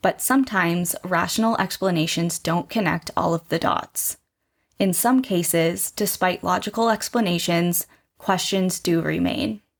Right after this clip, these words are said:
And these questions usually involve a who or a what component. Who or what was responsible for some of these disappearances?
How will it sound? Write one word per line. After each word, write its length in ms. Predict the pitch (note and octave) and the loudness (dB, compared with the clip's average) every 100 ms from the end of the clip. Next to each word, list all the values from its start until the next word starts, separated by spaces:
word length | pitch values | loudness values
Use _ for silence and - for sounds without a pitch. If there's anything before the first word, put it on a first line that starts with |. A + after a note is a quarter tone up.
| _ G#3+ | _ -2
And 140 | G3 | 2
these 200 | A3+ C4+ | 2 2
questions 680 | F#3+ E3+ - F3 E3+ - - | 0 -2 0 0 0 -2 -8
usually 500 | F#3+ F3+ F#3 G#3+ A#3 | -4 -4 0 0 0
involve 520 | A#3+ G#3+ F3 E3+ D#3+ - | 2 2 2 2 2 0
a 140 | F#3 E3+ - | -2 -2 -4
who 340 | A#3 A#3 B3 - | -2 0 -2 -2
or 220 | F3+ - | 0 0
a 140 | F3 E3+ | 0 0
what 420 | F3+ F3 - - - | 0 -2 -6 -14 -6
component. 760 | F3+ - D#3 - - - - _ _ _ _ _ _ | -6 -2 -4 -2 -6 -10 -16 _ _ _ _ _ _
Who 420 | C4 C4+ F#3 E3 - | 2 4 2 0 0
or 180 | G3 E3+ | 0 2
what 340 | F#3 G3+ F#3 | 2 0 0
was 200 | F3 D#3 | -2 -2
responsible 580 | C#3+ - - D#3 - E3 | -4 0 0 0 -2 -4
for 220 | - E3 | -2 -4
some 200 | - D#3 | 0 -2
of 140 | D#3+ - | -2 -4
these 200 | D3+ - | -4 -4
disappearances? 1000 | E3+ - - - - - - - - | -6 -6 -6 -6 -6 -6 -8 -8 -12